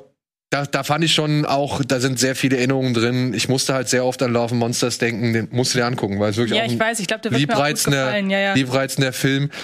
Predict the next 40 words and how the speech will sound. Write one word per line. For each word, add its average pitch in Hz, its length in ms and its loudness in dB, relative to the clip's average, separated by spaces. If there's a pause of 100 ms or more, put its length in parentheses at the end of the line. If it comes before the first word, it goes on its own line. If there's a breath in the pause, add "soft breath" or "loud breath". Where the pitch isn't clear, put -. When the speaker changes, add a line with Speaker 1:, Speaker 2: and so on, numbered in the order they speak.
(160 loud breath)
Speaker 1:
Natürlich, 139 640 0
es 135 200 0
ist - 520 -2 (480)
ein 123 200 0
Junge 151 500 2
in 127 160 0
der 120 160 0
Endzeit. 156 520 0 (120)
<laughs> - 140 -4
Okay, 160 260 -2
er 139 140 2
hat 131 120 -2
Hörner. 156 380 0 (360)
<laughs> - 360 -4
So - 320 -2
viel 196 180 0
steht 175 240 0
fest. - 400 -4 (380 loud breath)
Und 180 120 2
er 185 100 2
ist 214 180 0
nicht 196 180 2
wirklich, 190 400 2 (400 loud breath)
äh, 170 240 2
der, 170 220 2
der 156 160 0
Mensch, 170 400 0
aber 160 340 0 (480 loud breath)
es 139 160 0
ist 180 140 2
ein 202 120 2
Setting, 190 640 2
es 143 140 0
ist 160 160 2
ein 170 80 2
Szenario, 156 800 2
es 135 100 0
ist 147 180 0
eine 143 120 2
Geschichte, 160 540 0